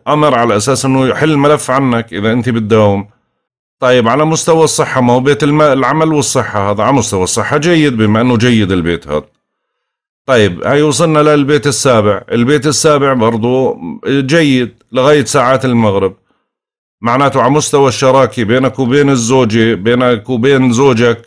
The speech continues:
آه، زوجتك، آه، أمورك كويسة. في توافق ما بينكو، في بتتجاوب معك.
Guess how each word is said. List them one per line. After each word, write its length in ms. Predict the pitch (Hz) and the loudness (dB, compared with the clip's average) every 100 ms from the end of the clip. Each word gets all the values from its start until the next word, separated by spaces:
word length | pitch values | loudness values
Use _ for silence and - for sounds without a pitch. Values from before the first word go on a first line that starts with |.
| - | -10
آه، 340 | 87 95 92 73 | -4 0 0 -2
زوجتك، 640 | 101 143 113 - 117 107 _ _ - | 0 0 0 0 -2 -2 _ _ -4
آه، 580 | 117 123 123 120 104 | 0 2 4 4 2
أمورك 480 | 92 135 156 151 - | 2 2 2 2 -2
كويسة. 580 | 147 143 139 120 117 117 - _ _ - | -6 -2 -2 -2 -2 -6 -8 _ _ -6
في 120 | 151 | -2
توافق 540 | 156 151 156 139 127 | 2 4 4 0 -2
ما 180 | 131 131 | 0 2
بينكو، 580 | 127 127 113 110 117 110 | 2 2 0 -2 -6 -6
في 520 | - 156 151 147 143 | -6 -2 0 2 0
بتتجاوب 1040 | 127 - 110 113 147 127 147 139 131 117 104 | 0 -2 -2 -2 -4 0 2 2 2 0 0
معك. 380 | 113 104 104 | 0 0 -2